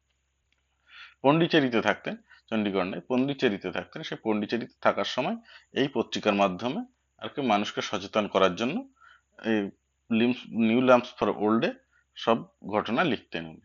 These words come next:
ঠিক আছে? আচ্ছা, এই আরসি দত্ত, আরসি দত্ত কোন বই লিখেছিল? আরসি দত্ত লিখেছেন হচ্ছে The Economic History of India, ঠিক আছে? The Economic History of India।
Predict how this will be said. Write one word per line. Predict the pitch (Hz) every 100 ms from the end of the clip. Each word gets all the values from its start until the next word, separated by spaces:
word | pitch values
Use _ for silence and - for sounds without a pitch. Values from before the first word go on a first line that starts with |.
| -
ঠিক | 165
আছে? | 262 254 - _ _ _ _ - _
আচ্ছা, | - 87 - - - _ _ _ _ _ _ _ _ _ _ _ _ _ _ _ - 151 139 - -
এই | 156
আরসি | 143 156 170 -
দত্ত, | 123 104 -
আরসি | 101 143 -
দত্ত | 170 170 165 -
কোন | 160 151
বই | 151
লিখেছিল? | 151 143 147 156
আরসি | 170 113 113 143
দত্ত | 131 127 120
লিখেছেন | 113 104 104 98
হচ্ছে | - - 214 - - _ -
The | 131 123
Economic | 151 156 165 127
History | - - 147
of | 113 98
India, | 85 - - _ _
ঠিক | -
আছে? | 180 - 104 _
The | - 120
Economic | - 120 120 135 113
History | 107 - 123 120
of | 104 85
India। | 85 -